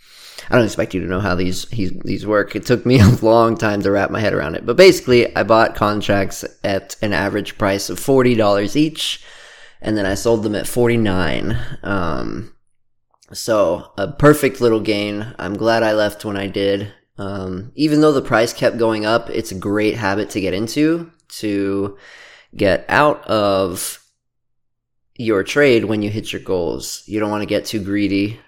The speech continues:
um, and lose your gains. There was one point where the, it went all the way up to seventy-two dollars a contract, so that would have been, like, a fifty percent gain. But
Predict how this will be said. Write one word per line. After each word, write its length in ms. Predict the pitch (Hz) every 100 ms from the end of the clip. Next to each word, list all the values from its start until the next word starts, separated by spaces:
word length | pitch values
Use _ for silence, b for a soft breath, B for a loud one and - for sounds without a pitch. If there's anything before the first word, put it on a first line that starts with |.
| _
um, 560 | 95 101 98 92 95 98
and 180 | - 113
lose 220 | 147 160
your 100 | 92
gains. 480 | 90 76 76 110 - - - -
There 100 | -
was 180 | 127 156
one 180 | 139 160
point 300 | 151 147 123
where 140 | 123
the, 280 | 113 117 -
it 60 | 117
went 240 | 110 117
all 140 | 107 120
the 80 |
way 100 | 123
up 120 | 120 -
to 100 | 104
seventy-two 680 | - 127 127 117 - 135
dollars 380 | 127 95 82 85
a 80 | 87
contract, 560 | 82 82 76 92 78 -
so 420 | - 78 67 - B B B B B B _
that 180 | 101 98
would 100 | 95
have 120 | 92
been, 240 | 107 101
like, 220 | 95 78 85
a 160 | 71
fifty 480 | 98 147 151 - 101
percent 500 | - 101 - 95 -
gain. 400 | - 50 - 123 _
But 380 | 139 143 - -